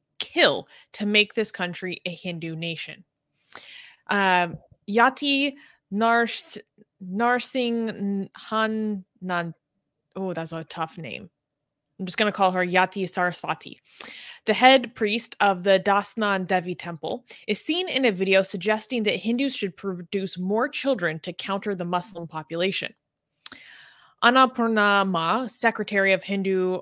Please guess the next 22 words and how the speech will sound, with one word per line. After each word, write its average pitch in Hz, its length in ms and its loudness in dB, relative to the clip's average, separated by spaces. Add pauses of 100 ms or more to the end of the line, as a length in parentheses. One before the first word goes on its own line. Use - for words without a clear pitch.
(120)
Masahab-, 175 680 -4 (580)
Mahasabha, 196 1600 0 (500)
oh - 180 -8
man, 180 320 -8 (380)
encouraged 262 560 0
the 262 80 0
crowd 175 420 2
to 185 100 -10
take - 340 -2
up - 220 -4
arms. - 560 -8
She 254 200 -4
remarked, 214 540 0
"If 196 120 -6
we 254 160 2
become 269 320 -2
soldiers 175 560 -4
and 185 140 -6
kill 220 280 -2
two 233 260 -6
million 220 420 0
Muslims, - 540 -6